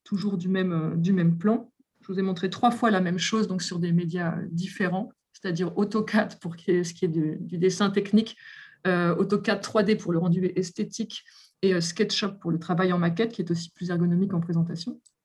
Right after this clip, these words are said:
Et là, je vous propose, euh, une petite visite de... virtuelle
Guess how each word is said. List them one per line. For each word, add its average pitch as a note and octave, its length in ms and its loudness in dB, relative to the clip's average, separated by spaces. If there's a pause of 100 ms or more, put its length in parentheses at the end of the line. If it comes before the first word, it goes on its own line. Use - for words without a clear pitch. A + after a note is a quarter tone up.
(580)
Et F3+ 120 4
là, F#3 380 0 (360)
je - 100 -12
vous G3 160 -2
propose, G#3+ 760 2
euh, E3+ 600 0 (260)
une G3+ 160 -4
petite F3+ 320 -4
visite F3+ 520 0
de... D#3 440 -2 (920)
virtuelle G3 680 0